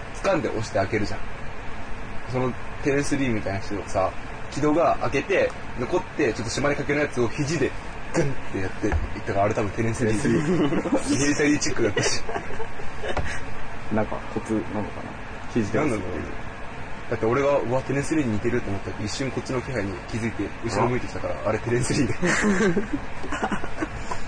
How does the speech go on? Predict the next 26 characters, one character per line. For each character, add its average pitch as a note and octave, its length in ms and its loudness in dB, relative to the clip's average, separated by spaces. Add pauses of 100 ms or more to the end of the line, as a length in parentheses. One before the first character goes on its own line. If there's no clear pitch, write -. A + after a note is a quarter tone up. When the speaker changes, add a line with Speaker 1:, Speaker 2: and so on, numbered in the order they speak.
(920)
Speaker 2:
朝 - 180 -4
か - 100 -8
ら。 - 60 -6 (540)
Speaker 1:
朝 B2 140 0
か A2 100 2
ら G#2+ 80 2
テ A2+ 140 -2
レ A2 60 2
ン G#2 60 2
ス・ G#2 100 -4
リ G2 60 0
ー G2+ 60 0
だ - 60 0
っ - 40 -8 (1700)
た。 G2 120 0
Speaker 2:
で、 D3 80 4
今 C#3 80 6
日 G#2+ 100 4
一 G#2+ 40 0 (100)
行 D3 140 2
と E3+ 100 2
五 B2+ 140 4
行 D3+ 180 4
で F3 120 4
す D3 80 0
よ。 A2 120 4